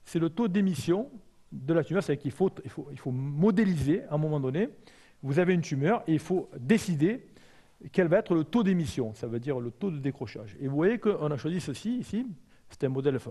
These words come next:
euh, fractal d'ailleurs, c'est un modèle puissance. Et, euh,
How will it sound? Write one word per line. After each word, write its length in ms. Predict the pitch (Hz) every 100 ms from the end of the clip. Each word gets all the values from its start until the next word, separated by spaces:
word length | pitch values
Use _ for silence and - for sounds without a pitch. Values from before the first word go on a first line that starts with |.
| 120
euh, 260 | 120 113
fractal 460 | 113 127 - 214 247
d'ailleurs, 300 | 143 196 214
c'est 80 | 113
un 40 |
modèle 160 | 117 117
puissance. 400 | 110 120 247 - - - - - - _
Et, 240 | 170 196 185 - - _ _ _ 143
euh, 380 | 143 139 139